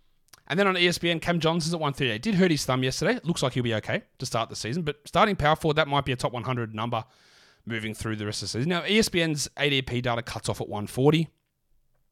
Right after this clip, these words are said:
because most of their default stuff is ten team leagues. I don't know why it's so small, but it is. But Cam Johnson in the last round, Cam Johnson in round th-, well, you know, round thirteen or, or round twelve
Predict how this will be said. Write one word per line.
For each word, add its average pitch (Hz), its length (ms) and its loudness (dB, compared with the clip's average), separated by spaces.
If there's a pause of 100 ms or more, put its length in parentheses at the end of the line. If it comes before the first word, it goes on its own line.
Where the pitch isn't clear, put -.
(200)
because 143 280 0
most 131 260 -2
of 139 80 -6
their 123 200 -2
default 117 560 -6
stuff - 240 -6
is 107 100 -12
ten 117 260 -6
team 107 220 -6
leagues. 95 200 -10
I 101 40 -8
don't 104 140 -4
know 95 100 -10
why 98 200 -8
it's 101 120 -10
so 95 100 -10
small, 127 280 -8
but 104 100 -10
it 98 80 -16
is. 90 280 -16 (1200)
But 127 120 -8
Cam 180 200 6
Johnson 151 640 2 (220)
in 147 80 0
the 151 60 2
last 151 300 8
round, 147 380 4
Cam 143 240 0
Johnson 139 320 2
in 135 120 2
round 135 280 0
th-, - 140 -14 (100)
well, 113 240 -6
you 113 140 -6
know, 104 60 -16 (100)
round 120 340 -2
thirteen 123 680 -2
or, 107 180 -8
or 104 120 -8
round 107 200 -10
twelve 123 560 0